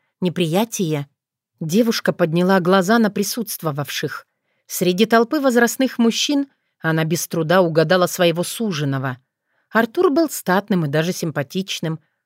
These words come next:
Дорогая одежда, лежащий рядом на столе последней модели навороченный телефон. Тут же,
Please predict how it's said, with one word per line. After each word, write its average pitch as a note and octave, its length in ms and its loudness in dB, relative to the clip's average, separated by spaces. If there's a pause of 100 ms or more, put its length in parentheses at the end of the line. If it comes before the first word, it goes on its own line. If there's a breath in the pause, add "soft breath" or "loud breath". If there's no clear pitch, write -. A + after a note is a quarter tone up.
Дорогая D#3+ 540 0
одежда, D#3+ 580 0 (340)
лежащий G3 500 2
рядом A#3 280 2
на A3+ 80 4
столе A3+ 300 0
последней E3 540 -2
модели E3 360 0
навороченный E3 640 -2
телефон. D3+ 720 -6 (560)
Тут G#3 240 2
же, C#3+ 240 -4